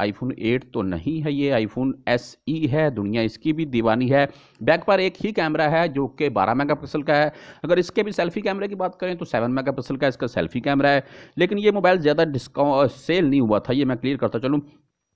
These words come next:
दो सौ छप्पन जीबी में ये भी, अ, दो सौ छप्पन जीबी स्टोरेज में ये भी पड़ा हुआ है, बाईस सौ नाइंटी नाइन यानी कि तेईस सौ रियाल में पड़ा हुआ है जी। इसके ओरिजिनल जो प्राइस थे दो हज़ार छः सौ उनतीस रियाल, दो हज़ार छः सौ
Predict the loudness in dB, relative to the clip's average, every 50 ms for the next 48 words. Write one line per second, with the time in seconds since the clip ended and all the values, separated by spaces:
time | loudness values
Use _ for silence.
0 | _ _ -6 0 2 2 2 2 -2 -2 -2 -4 -2 0 -2 -2 -2 -4 -6 -4
1 | -4 -2 -2 -2 0 0 2 0 0 0 -2 -6 -4 -4 -4 -4 -6 -10 -8 -4
2 | -2 0 0 0 0 0 -4 -4 -2 -2 -2 -2 -2 -4 -6 -6 -2 2 2 2
3 | 4 2 2 2 2 0 0 0 0 0 0 0 2 2 2 4 4 4 4 2
4 | 0 -2 -6 -20 -20 -20 -16 -12 -4 0 2 4 4 4 2 0 -2 0 0 2
5 | 4 4 4 4 2 2 0 0 0 2 2 2 2 2 2 2 2 0 0 -2
6 | -2 0 2 2 2 2 2 2 4 4 4 4 2 0 0 0 2 2 4 4
7 | 6 6 6 6 4 4 4 2 0 0 0 0 2 4 4 4 4 4 4 2
8 | 4 2 0 0 0 0 2 2 0 -2 -4 0 2 4 4 4 4 2 2 4
9 | 4 4 2 2 0 -2 -2 -2 -2 -2 -2 -4 -2 -2 -2 -4 -8 _ _ _
10 | -2 2 4 4 4 4 2 0 0 0 0 -2 0 -2 -2 -4 -10 -20 -20 -20
11 | -16 -6 0 2 2 2 4 2 2 0 0 -2 -2 0 0 0 0 -2 -2 0
12 | 0